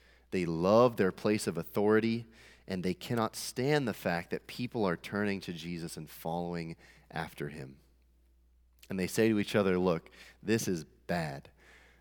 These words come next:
Our renown, our place, our authority, our, our,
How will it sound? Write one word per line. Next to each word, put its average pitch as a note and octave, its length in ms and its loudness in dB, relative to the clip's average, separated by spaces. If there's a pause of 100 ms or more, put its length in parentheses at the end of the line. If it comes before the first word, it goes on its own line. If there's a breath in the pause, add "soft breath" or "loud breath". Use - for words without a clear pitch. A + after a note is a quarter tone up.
(120 soft breath)
Our A#2 300 6
renown, G#2 720 2 (180)
our E2 180 0
place, G#2+ 800 2 (240 loud breath)
our F2 160 -2
authority, G#2+ 580 4
our, E2+ 340 0
our, E2 440 -2